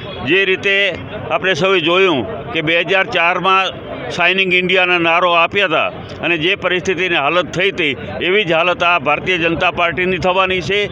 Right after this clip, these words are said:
દેશ આજે જોઈ રહ્યો છે અત્યારે તાનાશાહી સરકાર, નવા અંગ્રેજો, એમ કહીશ તો કંઈ ખોટું નથી, અત્યારે નવા અંગ્રેજો આ દેશ ઉપર રાજ કરી રહ્યા છે અને કોઈને કોઈ પ્રકારે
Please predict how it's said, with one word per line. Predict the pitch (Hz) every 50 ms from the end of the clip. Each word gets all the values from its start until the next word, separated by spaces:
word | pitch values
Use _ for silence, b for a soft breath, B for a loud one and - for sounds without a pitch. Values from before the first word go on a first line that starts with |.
| B B B B B B -
દેશ | 135 156 175 185 - 185
આજે | 180 180 170 185 180
જોઈ | 156 165 175 185 190
રહ્યો | 180 190 196 175
છે | 170 196 196 190
અત્યારે | 185 156 147 185 175 175
તાનાશાહી | - - 156 175 180 190 208 208 196 196 190 190
સરકાર, | 160 - 165 175 190 - 202 202 180 143 104 90 B B B B B B 147 127
નવા | - - 160 180 208 220
અંગ્રેજો, | 214 202 196 196 196 190 185 170 190 185
એમ | 185 180
કહીશ | - 185 185 180 127
તો | 190 175
કંઈ | 151 180 175
ખોટું | 147 - 156 175 175 185 196 185
નથી, | 180 180 160 180 175
અત્યારે | 170 170 170 180 175 160 160
નવા | 170 175 180 175
અંગ્રેજો | 170 165 165 170 165 165 170
આ | 170
દેશ | 160 165 165 170 143
ઉપર | 151 - - 208 208 214 226 B B B B B B B
રાજ | 123 139 160 170 185 156 -
કરી | 180 180 175 185
રહ્યા | 180 180 190 190
છે | 190 156 202 196
અને | 190 185
કોઈને | - - 180 190 202 196 196
કોઈ | 143 156 185 180
પ્રકારે | 170 170 175 180 180 196 185 165 147 113 90